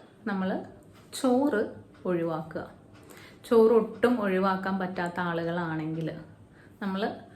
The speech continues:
കുറച്ച് മാത്രം, ഒരു സ്പൂൺ, രണ്ട് സ്പൂൺ ചോറ് മാത്രം കഴിക്കാനായിട്ട് ശ്രദ്ധിക്കുക. അതുപോലെ തന്നെ കാർബോഹൈഡ്രേറ്റ് അടങ്ങി, ഇപ്പൊ ചോറ് ഒഴിവാക്കിയിട്ട് അതിന് പകരമായിട്ട് നമ്മളൊരു മൂന്നാല് ഇടിയപ്പോ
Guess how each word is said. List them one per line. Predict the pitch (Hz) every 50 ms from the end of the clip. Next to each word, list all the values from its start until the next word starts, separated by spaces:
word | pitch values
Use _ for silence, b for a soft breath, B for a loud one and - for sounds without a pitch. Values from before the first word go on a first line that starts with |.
| B B B B - -
കുറച്ച് | 254 240 240 240 - - - 294
മാത്രം, | 254 214 175 160 - - - - - - - - - - - -
ഒരു | 202 208 226 247
സ്പൂൺ, | 247 - - - 226 233 311 - - - - - -
രണ്ട് | 202 190 180 185 208 226 247
സ്പൂൺ | 247 - - 214 208 226
ചോറ് | 226 202 175 170 170 180
മാത്രം | 185 175 175 160 160 - - 226 285 - - - - - - -
കഴിക്കാനായിട്ട് | 208 185 165 160 - 180 180 175 165 156 160 - 226
ശ്രദ്ധിക്കുക. | - - - - 156 165 170 151 160 - - 170 - - - B B B B B B B B B B B B B B -
അതുപോലെ | 226 226 220 247 247 254 269 269 277
തന്നെ | 240 220 214 226 311 440 440 - - -
കാർബോഹൈഡ്രേറ്റ് | 233 214 208 208 202 202 208 208 208 220 208 208 - - 208 202 208
അടങ്ങി, | 196 180 180 180 175
ഇപ്പൊ | 175 175 190
ചോറ് | 185 - - 202 180 180 190 233
ഒഴിവാക്കിയിട്ട് | 247 240 233 226 226 226 220 214 220 220 214 214 208 214 226 226 226 - -
അതിന് | 214 185 185 196
പകരമായിട്ട് | 208 220 214 202 196 196 208 214 220 208 196 190 202
നമ്മളൊരു | 208 196 190 190 196 196 196
മൂന്നാല് | 202 202 190 190 185 185 185 185 185 190 - - -
ഇടിയപ്പോ | 196 160 165 165 160 151 - - 185 175 151 151 B